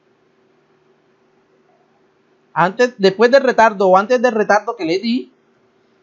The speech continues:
si refresca está en uno, return, o sea, se sale del procedimiento, no sigue haciendo el, esto,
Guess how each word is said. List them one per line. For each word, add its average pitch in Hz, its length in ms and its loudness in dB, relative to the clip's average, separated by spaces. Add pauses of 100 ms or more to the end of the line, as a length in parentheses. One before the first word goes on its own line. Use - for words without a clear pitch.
si 214 140 -2
refresca 226 420 2
está 277 200 2
en 277 100 -4
uno, 285 380 2 (100)
return, 208 520 2
o - 260 -14
sea, 185 140 0
se 170 200 -6
sale 277 420 4
del 233 100 2
procedimiento, 190 720 -2
no 185 220 -2
sigue 226 180 -2
haciendo 220 340 0
el, 208 200 0 (160)
esto, 190 440 -4